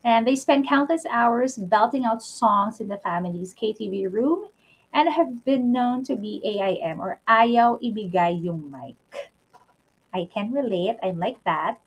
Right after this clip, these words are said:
So like Jingo, Ryan is the eldest in the family and is very responsible and caring for his siblings, just like his father.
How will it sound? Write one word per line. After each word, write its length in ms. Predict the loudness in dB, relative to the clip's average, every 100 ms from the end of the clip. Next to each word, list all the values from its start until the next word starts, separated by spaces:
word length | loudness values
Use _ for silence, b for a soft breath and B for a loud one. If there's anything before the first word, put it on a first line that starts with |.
| _ _ b b b
So 180 | 4 6
like 300 | 6 4 2
Jingo, 600 | 0 0 0 2 2 2
Ryan 580 | 0 0 0 0 -4 -4
is 240 | -6 -6
the 120 | -6
eldest 320 | -6 -6 -6 -4
in 80 |
the 100 | -4
family 500 | -2 -2 -2 -2 -2
and 100 | -4
is 120 | -6 -8
very 280 | -6 -4
responsible 920 | -4 -8 -12 -8 -8 -6 -2 -2 -4 _ _ _ -6
and 240 | -4 -4
caring 400 | -2 -2 -2 -4
for 160 | -4 -6
his 180 | -8 -8
siblings, 580 | -10 -6 -8 -8 -12 -12
just 360 | -8 -8 -4
like 220 | -2 -2
his 160 | -4 -10
father. 380 | -8 -10 -10